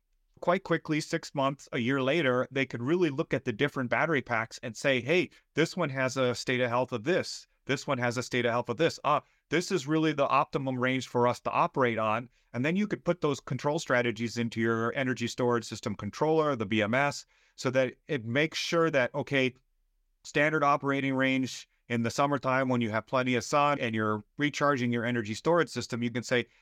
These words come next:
"Hey, here, I wanna operate it at this." And maybe everybody will have, like, a thermostat in their house. They'll have a little battery controller and they'll say, "Hey,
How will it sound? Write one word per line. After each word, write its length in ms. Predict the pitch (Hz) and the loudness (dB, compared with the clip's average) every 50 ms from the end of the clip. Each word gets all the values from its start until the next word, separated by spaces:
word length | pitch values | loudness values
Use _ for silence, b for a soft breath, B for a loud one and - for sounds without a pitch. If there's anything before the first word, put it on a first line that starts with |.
| b b | b b
"Hey, 200 | - 156 165 156 | -2 0 0 2
here, 240 | 143 160 160 147 135 | 2 2 2 2 2
I 100 | 135 139 | 2 0
wanna 260 | 139 139 151 147 143 | 2 0 0 0 0
operate 460 | 139 131 135 143 - 139 139 127 117 | 0 2 0 0 0 0 -2 0 -2
it 100 | 123 107 | -2 -4
at 120 | 110 - | -6 -2
this." 260 | - 143 135 - - 120 | 0 0 0 0 -2 -4
And 80 | 117 | -2
maybe 260 | 135 151 170 165 165 | -2 -2 0 2 2
everybody 340 | 160 156 165 156 170 160 160 | 2 2 2 0 2 0 2
will 140 | 165 160 147 | 2 2 2
have, 200 | 143 160 165 147 | 2 0 0 0
like, 180 | 139 135 127 - | -2 -2 -2 -2
a 60 | 131 | -6
thermostat 580 | - - 160 160 175 160 - - 131 123 117 | -2 -2 -2 0 0 -2 -2 0 0 0 0
in 80 | 117 110 | 0 0
their 140 | 117 117 107 | 0 -2 0
house. 260 | 113 120 120 117 - | 0 0 0 0 -2
They'll 140 | - 107 113 | -4 -4 -2
have 180 | 127 135 127 | -2 0 0
a 60 | 135 135 | 0 -2
little 220 | 127 131 139 131 | 0 0 -2 0
battery 380 | 127 131 127 143 139 147 135 120 | 0 2 2 2 2 2 0 0
controller 480 | - 120 110 - - 120 110 107 107 | -2 -6 -6 -2 0 0 2 2 0
and 100 | 107 104 | 0 0
they'll 60 | 113 107 | -2 -4
say, 160 | - 131 120 | -2 -2 -2
"Hey, 260 | 117 143 160 151 - | 0 0 0 -2 -2